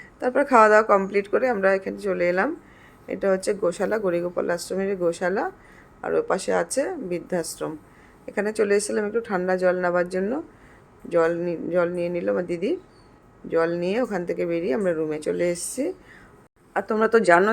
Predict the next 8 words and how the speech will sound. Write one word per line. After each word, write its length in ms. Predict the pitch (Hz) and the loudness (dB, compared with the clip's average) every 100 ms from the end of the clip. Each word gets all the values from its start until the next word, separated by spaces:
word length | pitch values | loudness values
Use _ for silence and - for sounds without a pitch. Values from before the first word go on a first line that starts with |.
| 208 | 4
যে 60 | 196 | 2
এখানে 200 | 185 202 202 - | 4 0 -2 0
প্রচণ্ড, 400 | 185 180 214 214 208 | -2 2 2 2 2
প্রচণ্ড 420 | 180 180 208 214 208 185 | 0 0 0 2 0 4
গরম, 260 | 160 165 202 254 - - - - 143 | 6 6 4 0 -8 -20 -20 -8 -2
এত 100 | - 180 | 2 6
গরমে 300 | 165 170 196 214 | 6 6 4 2
স্নান 240 | - 160 | 0 0